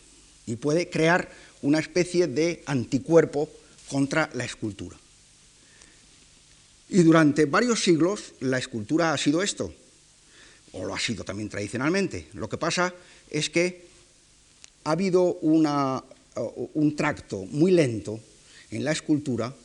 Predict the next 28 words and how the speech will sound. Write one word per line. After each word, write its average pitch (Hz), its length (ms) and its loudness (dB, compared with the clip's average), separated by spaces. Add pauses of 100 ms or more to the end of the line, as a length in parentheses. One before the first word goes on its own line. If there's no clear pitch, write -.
(540)
que, 143 340 0
eh, 110 380 -8 (160)
partiendo 147 600 0
de, 104 340 -6
de, 92 160 -10
de 85 320 -12
las 92 160 -12
primeras 135 640 -4 (400)
de 120 60 -4
las 110 100 -8
primeras 131 600 -6
modelaciones 123 1040 -2
que 117 140 -8
podría, 120 400 -6
que - 140 -8
podría 127 320 -6
hacer 135 260 -4
el 135 140 -2
hombre, 95 440 -4
que 98 60 -10
el, 92 180 -8 (300)
podremos 127 400 -6
imaginarnos 127 720 -4 (280)
en 113 160 -6
las 117 100 -8
cavernas 131 640 -4 (240)
intentando 120 800 0 (500)
hacer, 143 420 -2